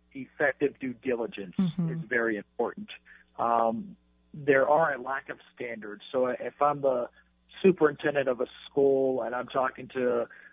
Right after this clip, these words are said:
Speaker 1: multiple technology providers, um, how do I really know which one best suits my needs? So it's imperative that you get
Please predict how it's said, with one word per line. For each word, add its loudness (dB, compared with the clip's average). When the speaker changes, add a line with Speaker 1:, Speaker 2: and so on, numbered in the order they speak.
Speaker 1:
multiple 0
technology -2
providers, 0
um, -2
how 2
do 6
I 6
really 0
know -4
which -8
one -8
best -6
suits -10
my -8
needs? -10
So 0
it's -4
imperative 2
that -4
you -10
get -4